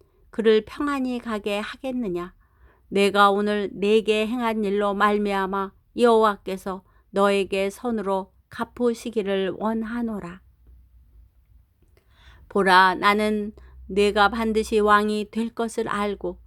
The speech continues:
이스라엘 나라가 너희 손에 견고히 설 것을 아노니 그런즉 너는 내 후손을 끊지 아니하며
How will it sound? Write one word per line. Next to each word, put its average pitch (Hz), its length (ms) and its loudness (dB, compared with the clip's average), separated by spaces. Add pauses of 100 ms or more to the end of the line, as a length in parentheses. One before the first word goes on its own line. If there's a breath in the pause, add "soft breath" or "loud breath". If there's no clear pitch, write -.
(300)
이스라엘 196 640 -2
나라가 196 640 2 (340)
너희 214 280 4
손에 214 420 -2
견고히 220 580 2
설 254 220 -8
것을 220 540 -4
아노니 180 640 -2 (400)
그런즉 202 640 0
너는 202 440 -2
내 208 220 0
후손을 202 680 -4
끊지 247 400 -4
아니하며 202 680 -4